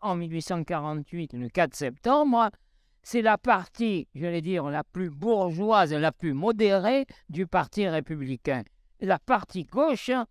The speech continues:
les tenants de la République démocratique et sociale, ils sont marginalisés.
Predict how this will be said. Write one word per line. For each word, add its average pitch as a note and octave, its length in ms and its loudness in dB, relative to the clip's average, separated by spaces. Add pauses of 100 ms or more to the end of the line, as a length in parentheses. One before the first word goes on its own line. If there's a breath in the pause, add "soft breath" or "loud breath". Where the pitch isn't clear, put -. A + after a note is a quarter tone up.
(340)
les F3+ 160 -2
tenants B3+ 460 4
de F3+ 100 2
la E3+ 180 4
République G3 520 0
démocratique E3 680 -2
et C#3 80 0
sociale, G3+ 440 0
ils G#3 120 0
sont C4 240 0
marginalisés. E3 1040 -2